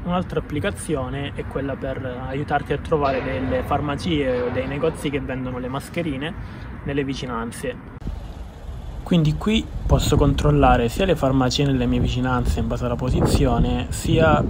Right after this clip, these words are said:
quante ce ne sono a disposizione e eventualmente se le vendono o meno. Quindi per esempio una farmacia a poche decine di metri, la scelgo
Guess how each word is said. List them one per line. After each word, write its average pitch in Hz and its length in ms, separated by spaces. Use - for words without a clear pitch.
quante 143 360
ce - 120
ne 131 120
sono 131 180
a 123 40
disposizione 131 1200
e 135 380
eventualmente 131 840
se 131 100
le 127 100
vendono 123 360
o 117 100
meno. 110 480
Quindi 120 240
per 110 140
esempio 117 520
una 110 140
farmacia 233 560
a - 20
poche - 480
decine 120 300
di 160 100
metri, 135 480
la 131 100
scelgo 123 760